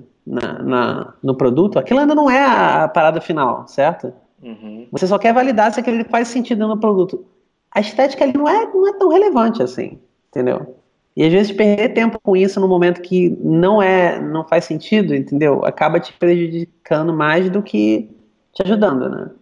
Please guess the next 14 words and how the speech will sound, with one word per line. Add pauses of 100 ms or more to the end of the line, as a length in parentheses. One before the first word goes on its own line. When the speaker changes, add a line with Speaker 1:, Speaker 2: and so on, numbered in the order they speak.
Speaker 2:
Uhum.
Speaker 1:
Então, (360)
porém,
eu
acho
que, (260)
é, (420)
a
preocupação,
ela
sempre
tem
que
estar